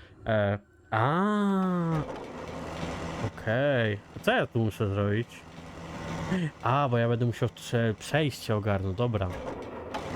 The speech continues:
Chyba o to chodzi, nie? Znajdź drogę na górę. Tak, tak mi się wydaje. Tu mam jeszcze amunicję do rewolweru, to ja bym ją sobie wziął.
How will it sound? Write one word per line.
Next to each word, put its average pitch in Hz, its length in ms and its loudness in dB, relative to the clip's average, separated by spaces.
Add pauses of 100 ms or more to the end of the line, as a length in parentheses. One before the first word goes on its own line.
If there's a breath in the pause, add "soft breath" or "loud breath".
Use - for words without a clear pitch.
(2000)
Chyba 110 80 4
o 131 100 2
to 113 120 0
chodzi, 95 260 0
nie? 156 220 0
Znajdź 117 220 0
drogę 113 200 -2
na 104 100 0
górę. 104 180 -2
Tak, 117 340 2
tak 101 200 -8
mi 101 60 -6
się - 120 -10
wydaje. 104 320 0 (360 loud breath)
Tu 131 60 -4
mam 147 160 2
jeszcze 131 180 0
amunicję 123 320 0
do 101 140 -2
rewolweru, 98 480 -2
to - 120 -6
ja 104 80 0
bym 110 140 0
ją 107 140 -2
sobie 104 320 -6
wziął. 98 400 -2